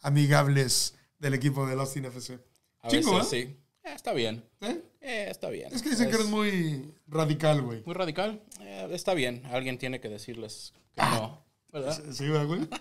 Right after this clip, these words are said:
Speaker 1: Aunque después te corran del
Speaker 2: <laughs> Aunque me
Speaker 1: vestidor.
Speaker 2: corran y me saquen.
Speaker 1: <laughs> Mi amigo. En fin,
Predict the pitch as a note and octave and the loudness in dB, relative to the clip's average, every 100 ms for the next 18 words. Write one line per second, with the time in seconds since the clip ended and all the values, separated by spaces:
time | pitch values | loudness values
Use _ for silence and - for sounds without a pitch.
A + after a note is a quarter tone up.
0 | - - - D3+ C#3+ D3 - E3+ E3 D#3+ | -12 -18 -4 0 4 4 4 2 4 4
1 | E3+ D#3 C#3+ C3+ C3 D#3 D3 E3 D#3 C#3 | 4 4 4 4 6 8 8 8 8 6
2 | C#3 B2+ A#2+ C#3 C3+ C#3 - C#4 F4+ - | 2 -2 -2 -2 -2 -4 -2 6 6 4
3 | - - D3 C#3 D3+ D#3 D3 B2+ - - | -2 -4 2 4 6 6 4 2 -2 -10
4 | - D3+ F3+ F3+ - | -4 4 8 8 4